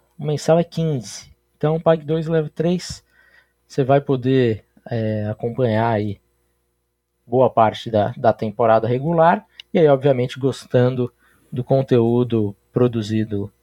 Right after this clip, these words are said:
né, no, no podcast, nos posts, que nós temos muito po-,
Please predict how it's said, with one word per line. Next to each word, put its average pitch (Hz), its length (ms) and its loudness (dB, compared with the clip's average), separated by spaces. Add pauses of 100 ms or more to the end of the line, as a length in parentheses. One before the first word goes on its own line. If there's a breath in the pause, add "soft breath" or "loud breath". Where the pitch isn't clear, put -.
(580)
né, 104 320 -2
no, 98 500 -8
no 123 120 -12
podcast, 143 840 2
nos 107 220 -4
posts, 165 640 2
que - 120 -8
nós 113 180 0
temos 117 220 -6
muito 143 240 -8
po-, 123 200 -4